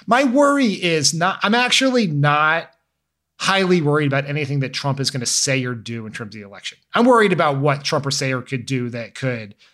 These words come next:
make the pandemic worse, could make the economy for, you know, hopefully President Biden worse, just further damage the moral fabric of this country. But my biggest concern about the election is that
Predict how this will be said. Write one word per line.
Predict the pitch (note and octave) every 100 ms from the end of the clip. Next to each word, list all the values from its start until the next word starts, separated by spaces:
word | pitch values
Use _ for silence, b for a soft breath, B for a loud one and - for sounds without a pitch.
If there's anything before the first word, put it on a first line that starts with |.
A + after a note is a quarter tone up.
| b
make | D3 C#3+
the |
pandemic | C#3+ C3 B2 A#2 G#2+ D3
worse, | D3+ C#3+ C#3+
could | C3+
make | B2 -
the | C3
economy | G#2+ C#3 C3+ B2+ B2 A#2+
for, | A#2 B2 A#2 A2 -
you | C3+
know, | A2+
hopefully | B2+ B2 C#3
President | B2 A#2+ A2+ A2+
Biden | D#3+ D#3+ D3
worse, | C#3 C3 C3 -
just | A#2+ - b b b
further | - F3+ E3 D#3
damage | C#3 C#3+ C#3+ C#3 C3+ A#2+
the | C#3
moral | B2 B2+ B2+
fabric | A#2+ B2 A#2 A2+
of | A2
this | G#2+
country. | - C#3+ C#3+ G#3+ G#3+ B B B B -
But | G3
my | E3+ D#3+
biggest | C#3+ G3+ G#3+ G3+ -
concern | D#3+ C#3 D#3 C#3+ C#3
about | B2 C3 C3
the |
election | A#2+ C3 C3 F3+ G3 C#3+ - _ _ _ _ _ _
is | E3 D#3 C#3
that | C#3 C#3+ C#3 C3+